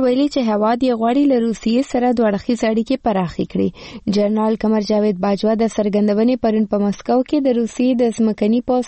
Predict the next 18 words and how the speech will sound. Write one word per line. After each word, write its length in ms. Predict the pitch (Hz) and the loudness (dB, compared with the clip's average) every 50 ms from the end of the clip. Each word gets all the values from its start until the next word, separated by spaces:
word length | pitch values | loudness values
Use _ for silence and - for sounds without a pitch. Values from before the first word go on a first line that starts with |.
| - 233 | 0 0
له 60 | 214 208 | 2 2
مشر 280 | 220 233 - 302 262 247 - | 0 0 0 -2 -4 -4 -2
سره 240 | - 214 214 220 226 226 | -2 0 2 2 0 2
د 100 | 240 226 220 | 2 0 0
لیدو 180 | 214 202 233 240 - | 2 2 0 0 0
پر 100 | 226 202 196 196 | 0 0 0 0
مهال 340 | 190 190 220 220 214 214 190 | 0 0 2 2 2 2 0
وکړې. 280 | 185 - - 202 202 208 - - - - - - - - - | -2 -2 0 0 0 0 -2 -6 -20 -18 -18 -16 -8 -4 -2
د 100 | 240 262 | 0 0
پاکستان 500 | 262 240 269 - - - 294 320 349 349 | 0 0 -2 -4 -2 -2 -2 0 0 0
او 20 | 330 302 | 0 2
امریکا 320 | 269 254 240 - 262 277 277 - | 2 0 0 0 0 -2 0 0
ترمنځ 320 | 269 254 240 247 254 269 - - | 0 2 2 2 0 -2 -4 -4
د 100 | 254 233 - 214 | -4 -2 0 0
تعلقاتو 500 | 208 214 202 - - 226 233 - 262 262 - | 0 0 0 0 0 0 0 0 0 0 0
تر 120 | 226 214 214 202 - | 0 -2 -2 -2 0
خرابېدو 480 | 208 202 202 190 196 202 190 208 208 | 0 0 2 2 0 0 0 2 2
وروسته 260 | 220 240 - - - | 2 0 -2 0 0